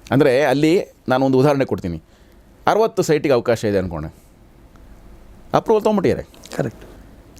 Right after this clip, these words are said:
Speaker 1: ನಾನು ಅದನ್ನು ಅರವತ್ತು ಬದಲು ಎಪ್ಪತ್ತೆರಡು ಮಾಡಿಬಿಡ್ತೀನಿ, ಮಧ್ಯದಲ್ಲಿ ಎಲ್ಲ ಯಾವುದೋ ಒಂದು ಮೂವತ್ತು ನಲ್ವತ್ತು ತೆಗೆದು ಮಾಡಿ ಮಾಡ್ತೀನಿ. ಆಗದ ಅಧಿಕೃತ ಅಲ್ಲ ಅದು.
Speaker 2: ಆವಾಗ ಸಂಪೂರ್ಣ ಲೇಔಟದ ಪೂರ್ತಿ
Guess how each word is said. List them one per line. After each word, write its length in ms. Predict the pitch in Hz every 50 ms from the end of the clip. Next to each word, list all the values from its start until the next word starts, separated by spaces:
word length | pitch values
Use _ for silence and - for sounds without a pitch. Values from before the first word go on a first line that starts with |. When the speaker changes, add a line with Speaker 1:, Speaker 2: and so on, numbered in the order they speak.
| - -
Speaker 1:
ನಾನು 220 | 156 180 196 196
ಅದನ್ನು 180 | 185 190 175 156
ಅರವತ್ತು 280 | 160 185 196 - 165
ಬದಲು 180 | 156 165 165 165
ಎಪ್ಪತ್ತೆರಡು 440 | 151 143 - 170 160 170 147 143 135
ಮಾಡಿಬಿಡ್ತೀನಿ, 480 | 131 120 113 101 101 98 85 80 78 - - - - - - - - - - -
ಮಧ್ಯದಲ್ಲಿ 320 | 131 123 135 135 131 127 123
ಎಲ್ಲ 100 | 123 120
ಯಾವುದೋ 240 | 117 117 113 113
ಒಂದು 320 | 113 113 110 113 110 113 107
ಮೂವತ್ತು 300 | 113 120 120 117 - 110
ನಲ್ವತ್ತು 320 | 107 107 110 104 - 107
ತೆಗೆದು 380 | 107 98 107 107 110 110 107 104
ಮಾಡಿ 200 | 107 110 104 120
ಮಾಡ್ತೀನಿ. 380 | 127 101 87 - 82 82 80 - - - - - - - - - - -
ಆಗದ 680 | - 113 120 120 123 117 120 117 117 113 107 - - - _ _ _
ಅಧಿಕೃತ 400 | - 107 117 120 - 113 104 -
ಅಲ್ಲ 200 | 104 104 110 113
ಅದು. 220 | 104 90 87 80 - - - _ - - - - - - - - - - - -
Speaker 2:
ಆವಾಗ 240 | 156 170 165 147
ಸಂಪೂರ್ಣ 520 | 131 - 151 139 139 139 170 180 196 190 175
ಲೇಔಟದ 480 | 151 139 147 165 180 175 160 156 143
ಪೂರ್ತಿ 560 | 131 120 - 170 196 220 202 170 220 208 -